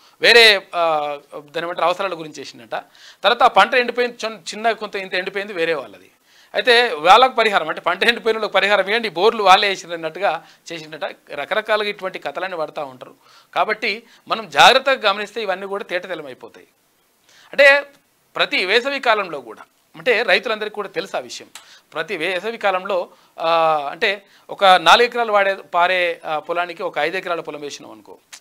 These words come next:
అంటే ఒక ఎండాకాలంలో తక్కువ పండుత-, ఆ, కొంచెం తక్కువ నీళ్ళు ఉంటాయి కాబట్టి, ఆ, అట్లా పా-, పారేది ఉంటే కొంచెం ఎక్కువ వేస్తే ఆటోమేటిక్‌గా కొంతవరకు,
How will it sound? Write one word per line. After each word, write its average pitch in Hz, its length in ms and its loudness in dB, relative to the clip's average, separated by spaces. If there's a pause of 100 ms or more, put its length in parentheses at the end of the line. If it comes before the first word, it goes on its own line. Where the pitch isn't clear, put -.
(120)
అంటే 147 160 -10
ఒక 135 240 -12
ఎండాకాలంలో 175 500 -2
తక్కువ 156 300 -6
పండుత-, 151 180 -10
ఆ, 139 140 -12
కొంచెం 156 360 -12 (300)
తక్కువ 160 200 -6
నీళ్ళు 180 240 -8
ఉంటాయి 156 420 -8
కాబట్టి, 123 400 -14 (520)
ఆ, 180 180 4
అట్లా 175 180 -2
పా-, 175 240 0
పారేది 196 320 4
ఉంటే 175 180 -10
కొంచెం 208 260 -12
ఎక్కువ 208 200 -8
వేస్తే 233 220 -2
ఆటోమేటిక్‌గా 214 460 -2
కొంతవరకు, 220 720 -8